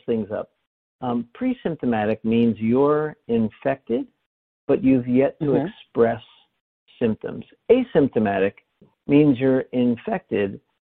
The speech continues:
Speaker 1: but you have no symptoms. And it turns
Speaker 2: Okay.
Speaker 1: out, um, a systematic review looking at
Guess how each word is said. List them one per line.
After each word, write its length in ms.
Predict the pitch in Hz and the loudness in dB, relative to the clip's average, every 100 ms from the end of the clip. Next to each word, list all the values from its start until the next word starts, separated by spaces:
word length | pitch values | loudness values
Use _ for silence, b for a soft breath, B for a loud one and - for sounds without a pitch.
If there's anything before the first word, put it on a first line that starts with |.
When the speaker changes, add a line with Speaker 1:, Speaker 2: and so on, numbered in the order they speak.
| - | -4
Speaker 1:
but 120 | 131 | 0
you 160 | 135 131 | 2 0
have 500 | - 135 135 135 123 | -2 -2 0 0 -2
no 320 | 113 101 101 - - | -4 -4 -10 -14 -14
symptoms. 380 | 98 - - - - _ _ _ - | -14 -14 -20 -20 -20 _ _ _ -8
And 160 | 139 139 | -2 0
it 140 | 127 - | -2 -2
turns 300 | 233 240 208 | 2 4 4
Speaker 2:
Okay. 100 | 151 | 0
Speaker 1:
out, 320 | 107 95 110 _ 123 | 0 -2 -6 _ -10
um, 500 | 117 110 113 - - | -8 -6 -8 -10 -10
a 100 | 120 113 | -10 -6
systematic 600 | 196 175 165 147 127 131 | -6 -6 -6 -2 0 -2
review 340 | 123 113 113 107 | -4 -2 -2 0
looking 360 | 107 110 113 | -2 -2 -6
at 120 | 104 | -8